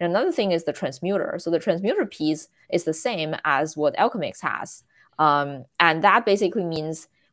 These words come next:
uh, there's a certain amount of cash that we hold on hand as a reserve.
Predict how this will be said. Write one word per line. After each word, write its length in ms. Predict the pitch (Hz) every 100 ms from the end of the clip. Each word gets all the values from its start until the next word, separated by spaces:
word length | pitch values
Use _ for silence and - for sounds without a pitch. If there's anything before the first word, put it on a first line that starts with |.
| -
uh, 200 | 156 156
there's 400 | 175 175 175 - _
a 80 | 180
certain 380 | - 269 466 262
amount 380 | 160 147 170 160
of 240 | 147 - _ _ _ -
cash 420 | - 208 160 175
that 120 | 165
we 80 | 147
hold 260 | - 185
on 160 | 170 160
hand 400 | - - 139 190
as 220 | 143 160
a 40 | 156
reserve. 520 | 135 - - 233